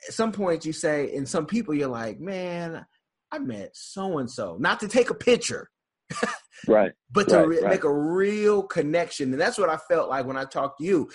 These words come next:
Speaker 1: It was brief. And I knew I could have talked your ear off and I would have had all these questions. But I said, "Nah, this brother is in the zone. I can see it. He's in the zone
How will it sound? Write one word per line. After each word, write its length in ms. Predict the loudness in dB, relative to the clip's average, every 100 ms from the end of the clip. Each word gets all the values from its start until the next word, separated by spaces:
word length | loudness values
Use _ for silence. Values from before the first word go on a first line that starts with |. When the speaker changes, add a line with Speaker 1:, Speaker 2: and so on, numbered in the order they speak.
| -2
Speaker 1:
It 60 | 0
was 160 | 0
brief. 440 | 0 4 4 2 -2
And 80 | 0
I 80 | 4
knew 180 | 4 4
I 80 |
could 140 | 2 -4
have 80 | -2
talked 320 | -2 -2 -2
your 100 | -4
ear 320 | -2 0 0
off 200 | -4 -8
and 80 | -6
I 80 | -4
would 140 | -2
have 100 | -4
had 80 | -2
all 240 | -2 -2 -2
these 160 | -4
questions. 480 | 0 0 0 -6 -14 -16 -10
But 80 | -8
I 40 |
said, 220 | -4 -4 -4
"Nah, 160 | -6
this 160 | -8 -8
brother 300 | -6 -6 -6
is 260 | -10 -10
in 140 | -12 -12
the 120 | -14
zone. 380 | -10 -6 -6 -10 -14
I 60 | -16
can 140 | -16 _
see 220 | -10 -8
it. 140 | -8 -16 _ _
He's 240 | -2 -2
in 180 | -4 -8
the 100 | -16
zone 640 | -14 -8 -6 -6 -6 -8